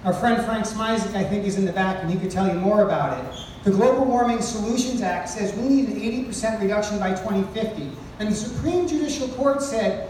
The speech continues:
we have interim targets. Twenty twenty, twenty thirty, and twenty forty do have legally binding targets. It's unlikely we'll make our twenty twenty target.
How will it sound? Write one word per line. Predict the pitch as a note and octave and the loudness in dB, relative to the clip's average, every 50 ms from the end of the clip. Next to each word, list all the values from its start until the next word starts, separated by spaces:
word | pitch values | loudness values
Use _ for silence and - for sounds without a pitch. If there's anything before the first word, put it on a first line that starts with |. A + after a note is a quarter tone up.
| - - - | -10 -6 -2
we | G3+ B3 C#4 | 2 6 6
have | C#4 C4+ C4+ C4+ - | 6 6 6 2 2
interim | C#4+ D#4 D4+ - - - G3 E3+ E3+ | 2 2 0 0 0 -2 -2 -2 0
targets. | - F#3 F3+ E3 D3+ - E3+ - - - - - | 2 2 2 2 2 0 -4 -6 -8 -12 -14 -10
Twenty | - A#3 G#3 G3+ G3 | -4 -2 2 2 2
twenty, | G3 - - A#3+ A#3+ A#3+ C#4 D4 D#4 - - - - - | 2 2 2 2 2 4 2 2 2 0 -4 -8 -10 -8
twenty | - - A#3+ A#3+ A#3 A3+ - - | 0 4 6 6 6 6 4 2
thirty, | A#3 A#3+ A#3 A#3 A#3 A#3 A#3 | 2 2 4 4 2 2 0
and | A3+ - | -2 -2
twenty | - - A#3+ A#3+ A#3+ A#3 - B3 | 0 0 0 2 0 -2 -2 0
forty | C4+ B3 A3+ A#3 A3+ - - - | 2 2 4 4 2 0 -2 -2
do | - B3 C#4+ D#4 D#4 D4 | 2 4 6 6 6 4
have | - - D4+ C#4+ - G3+ F#3+ F#3+ - - - - - - - - - | 0 -2 -4 -2 -2 -2 -2 -2 -4 -8 -10 -14 -16 -16 -16 -10 -4
legally | F3+ F3 F#3 G#3+ B3+ C4+ C4+ B3+ C#4 C4+ C4+ C#4 - | 0 2 4 4 6 4 4 4 4 4 4 4 4
binding | G3+ F#3 F#3 F3+ F3+ F3+ F#3 F#3+ F#3+ - | 4 2 2 0 0 0 2 0 0 2
targets. | - B3 B3 A3+ - D#3 - - - - - - - - - - - - | 2 2 2 2 2 0 -2 -4 -4 -6 -8 -12 -14 -16 -16 -14 0 2
It's | G3+ G3 - - | 2 2 2 2
unlikely | A#3+ C4 C#4 C4+ C4 A#3+ B3 B3 B3 A#3+ A#3 A#3 | 2 4 4 6 6 4 4 4 2 0 0 2
we'll | G3 F#3+ A#3 A3+ G#3 G3+ | 4 4 4 4 4 4
make | G#3+ G#3+ G3+ G3+ | 2 2 2 2
our | G3+ F#3+ F#3+ - - | 2 2 2 0 0
twenty | G3+ F#3+ F3+ F#3 F#3+ F#3+ - | 0 2 2 2 0 0 0
twenty | F#3+ F3+ E3+ E3+ E3+ - | -2 -2 -2 -2 -2 -2
target. | F3 G3 G3 F#3+ D#3+ C#3 B2+ - | 2 2 4 4 2 2 -2 -4